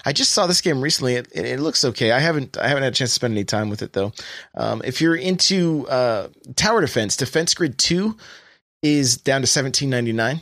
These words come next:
if that interests you. Uh, moving right along here. Looks like we have, uh, that Utopia,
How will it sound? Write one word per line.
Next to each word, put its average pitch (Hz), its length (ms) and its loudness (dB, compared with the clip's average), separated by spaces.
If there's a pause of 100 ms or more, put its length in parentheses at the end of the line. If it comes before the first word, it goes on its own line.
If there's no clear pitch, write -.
(160)
if 110 160 -6
that 110 260 -2
interests 110 460 0
you. 147 180 -2 (640)
Uh, 53 320 -2
moving 156 640 2
right 120 560 -2
along 120 600 -2
here. 135 460 0 (640)
Looks 135 400 0
like 131 300 2
we 120 100 -2
have, 120 440 0
uh, 117 240 2
that 127 140 -2
Utopia, 180 720 2